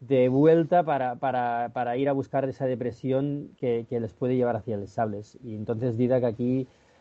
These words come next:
bueno, está intentando hacer menos millas a ver si así le, le compensa y, y,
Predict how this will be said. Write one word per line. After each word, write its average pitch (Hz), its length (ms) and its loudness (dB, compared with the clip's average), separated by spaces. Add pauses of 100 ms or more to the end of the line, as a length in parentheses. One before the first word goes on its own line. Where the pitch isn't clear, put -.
(140)
bueno, 123 260 -2
está - 160 -4
intentando 127 460 2
hacer 123 180 0
menos 131 260 0
millas 143 360 0
a 120 60 -2
ver 113 140 0
si - 120 -6
así 123 340 -2
le, 123 200 2
le 123 180 -2
compensa 117 720 -2
y, 123 60 -2
y, 107 840 -6